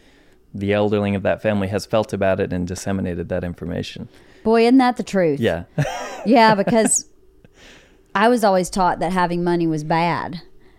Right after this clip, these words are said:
Speaker 2: that it was selfish. The
Speaker 1: Right.
Speaker 2: people that had money were typically selfish, self-centered, not generous, stingy, nasty,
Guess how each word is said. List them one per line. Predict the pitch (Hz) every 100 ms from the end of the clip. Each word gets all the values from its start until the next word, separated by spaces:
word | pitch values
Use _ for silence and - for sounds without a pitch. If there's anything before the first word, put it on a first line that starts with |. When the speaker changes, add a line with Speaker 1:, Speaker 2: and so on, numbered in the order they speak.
| - -
Speaker 2:
that | 180
it | 170
was | 143 -
selfish. | 180 160 160 - 165 165 165 - - _
The | -
Speaker 1:
Right. | 107
Speaker 2:
people | 233 220 196
that | 170
had | 180 208 202 196
money | 175 160 151 147
were | 151 156
typically | - 220 214 - - 160
selfish, | 160 - 220 214 214 208 185
self-centered, | - 202 196 - 190 175 170 170 170 170 - - - - _
not | 196 214 226 202
generous, | 196 185 180 175
stingy, | - - 226 214 214 190 208 208 202 196 190 - - - -
nasty, | 202 208 220 226 220 - 226 214 214 208